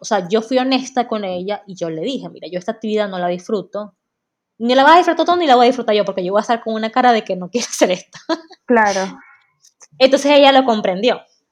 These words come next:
Speaker 1: Y siempre buscamos co-, hacer cosas que ambas podamos, igual con su papá. Ella con su papá hace otras actividades que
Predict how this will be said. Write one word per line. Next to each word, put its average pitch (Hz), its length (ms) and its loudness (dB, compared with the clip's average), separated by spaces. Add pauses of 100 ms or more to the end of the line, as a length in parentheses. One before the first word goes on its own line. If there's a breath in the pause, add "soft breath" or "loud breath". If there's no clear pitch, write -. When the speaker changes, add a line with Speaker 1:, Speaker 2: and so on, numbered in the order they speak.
(580)
Speaker 1:
Y 233 180 -2
siempre 196 260 -2
buscamos 196 400 -2
co-, 214 100 -4
hacer 185 240 -8
cosas 220 340 -4
que - 260 -20 (200)
ambas 160 880 -12 (100)
podamos, 156 960 -10
igual 208 260 0
con 214 100 -4
su 202 120 -8
papá. - 320 -10 (440)
Ella 170 360 -4
con 208 100 -6
su 190 100 -8
papá 180 140 -6
hace 190 160 -6
otras 196 240 -4
actividades 196 640 -4
que 165 340 -12